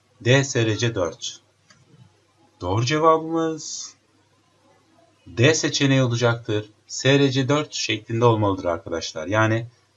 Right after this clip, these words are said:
yeterlilik belgesinin türü S R C dört olmalıdır. Sırada görsel bir sorumuz var. Lütfen dikkatli bakalım. Şekildeki kontrolsüz kavşakta karşılaşan araçların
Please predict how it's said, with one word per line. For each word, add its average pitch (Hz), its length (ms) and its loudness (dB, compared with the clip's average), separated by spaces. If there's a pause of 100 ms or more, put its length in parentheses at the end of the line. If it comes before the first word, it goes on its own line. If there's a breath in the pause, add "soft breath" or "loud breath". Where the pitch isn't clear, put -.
(120)
yeterlilik 123 520 2
belgesinin 101 520 0
türü 113 200 -4
S 117 260 0
R 107 80 0
C 107 160 -4
dört 120 220 -2
olmalıdır. 90 640 -8 (2000)
Sırada 123 320 2
görsel 123 460 2
bir 113 40 -8
sorumuz 87 440 -6
var. 82 320 -6 (180)
Lütfen 110 340 -2
dikkatli 104 420 -4
bakalım. 87 440 -6 (540)
Şekildeki 143 600 -4
kontrolsüz 135 640 0
kavşakta - 600 2
karşılaşan 120 600 0
araçların 90 580 -2